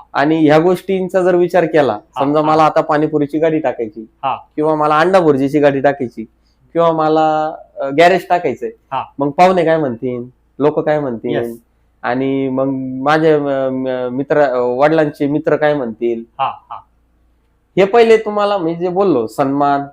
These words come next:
Speaker 1: प्रतिष्ठा,
Speaker 2: हा,
Speaker 1: तुमचं
Speaker 2: हा.
Speaker 1: काय आहे, ते
Speaker 2: येस.
Speaker 1: तुम्हाला सगळं सोडून देणं.
Speaker 2: बरोबर, हे सगळं डोक्यातून काढून टाका.
Speaker 1: आणि जसं तुम्ही म्हटले तरुण चुकतो कुठे आहे, तर तरुणांचं काय आहे, तरुण म्हणजे तरुण हा एक, अ, वयाचा डिफरन्स नाहीये. आज सत्तर वर्षाचा व्यक्ती जरी,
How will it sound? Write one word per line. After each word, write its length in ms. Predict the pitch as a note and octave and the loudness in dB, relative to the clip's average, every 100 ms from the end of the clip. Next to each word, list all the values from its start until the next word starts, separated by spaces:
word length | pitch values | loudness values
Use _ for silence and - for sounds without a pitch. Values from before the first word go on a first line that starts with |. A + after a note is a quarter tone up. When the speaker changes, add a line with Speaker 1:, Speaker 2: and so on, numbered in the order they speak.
| - | -8
Speaker 1:
प्रतिष्ठा, 480 | C#3+ D3 D3 - B2+ | -6 -6 -6 -4 -2
Speaker 2:
हा, 160 | B2+ | -2
Speaker 1:
तुमचं 380 | B2 C3+ C3+ C3+ | -8 -10 -8 -8
Speaker 2:
हा. 80 | A#2+ | -4
Speaker 1:
काय 180 | C3+ A2+ | -4 -4
आहे, 120 | A2 | -8
ते 60 | F3 | -10
Speaker 2:
येस. 120 | F3 | -8
Speaker 1:
तुम्हाला 280 | G#3 G3+ G3 | -4 -2 0
सगळं 260 | F3+ F3 | 0 0
सोडून 340 | E3 C3 A#2+ A2 | 0 -4 -4 -8
देणं. 200 | G#2+ A2+ | -14 -8
Speaker 2:
बरोबर, 260 | F3 A3 C3+ | -4 -2 -4
हे 160 | A#2 F3 | -8 -8
सगळं 240 | F#3+ G3 | -8 -6
डोक्यातून 340 | F#3 F#3 G3 | -6 -6 -6
काढून 260 | F3+ F3 F3 | -4 -4 -2
टाका. 220 | D3 A#2+ | -6 -4
Speaker 1:
आणि 400 | B2+ F3 F#3 F3+ | -2 0 0 0
जसं 220 | F3+ F3+ | -2 -4
तुम्ही 200 | F3+ F#3+ | -4 0
म्हटले 260 | E3 D#3+ E3 | 2 2 2
तरुण 360 | - D3 D3+ D3 | 2 0 0 -4
चुकतो 340 | D3+ - D#3 | -10 -2 -2
कुठे 260 | D#3 D#3 B2 | 0 -2 -4
आहे, 300 | G#2+ - _ _ _ _ _ F#3 | -4 -12 _ _ _ _ _ 0
तर 260 | G3 F3+ - F#3+ | 2 2 0 -2
तरुणांचं 520 | F#3 G3 G3 F#3+ F#3 | 0 0 -2 -2 -2
काय 260 | F3+ F3 | 2 4
आहे, 100 | C3+ | 2
तरुण 300 | C3 G3 A#3+ | 2 4 4
म्हणजे 260 | A#3 F3+ F#3+ | 4 0 0
तरुण 480 | F#3+ F#3 G3 G#3 G#3+ - | 0 -2 -2 -4 -8 -16
हा 200 | D3 D#3+ | -2 2
एक, 140 | E3+ F3 - _ _ _ _ _ _ _ C3 | 2 0 -10 _ _ _ _ _ _ _ -6
अ, 360 | C3+ C3+ C3+ C3+ - | -2 0 -2 -4 -10
वयाचा 840 | - C#3+ D3+ D#3+ D#3+ E3 E3 E3+ C#3 | -2 2 4 2 0 0 0 -2 -4
डिफरन्स 380 | D3+ E3 E3 D#3+ | -4 -2 -2 0
नाहीये. 300 | D#3 C#3+ A#2+ | -2 -2 -4
आज 240 | - C#3 - | -2 -4 -4
सत्तर 460 | - - D3 F3 | -8 -8 -4 -2
वर्षाचा 580 | E3+ E3+ E3 E3 E3 E3+ | 0 0 0 -4 -2 -2
व्यक्ती 380 | D#3 D#3+ D#3+ F3 | 0 -2 -2 -2
जरी, 320 | D#3+ E3+ F#3+ | 2 0 0